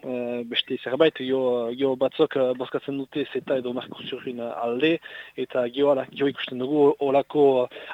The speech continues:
alarmak, eh, jek botatzen dien alarmak, eh, hala. Ordean, eh, munduan, eh, zerbait erra-,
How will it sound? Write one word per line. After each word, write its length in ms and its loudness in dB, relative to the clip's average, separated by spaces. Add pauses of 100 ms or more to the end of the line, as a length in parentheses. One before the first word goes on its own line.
alarmak, 560 2
eh, 300 0
jek 320 -2
botatzen 360 -6
dien 180 -2
alarmak, 520 -2
eh, 320 -4
hala. 200 -2 (540)
Ordean, 340 8
eh, 100 8
munduan, 520 10
eh, 640 4 (100)
zerbait 300 6
erra-, 240 2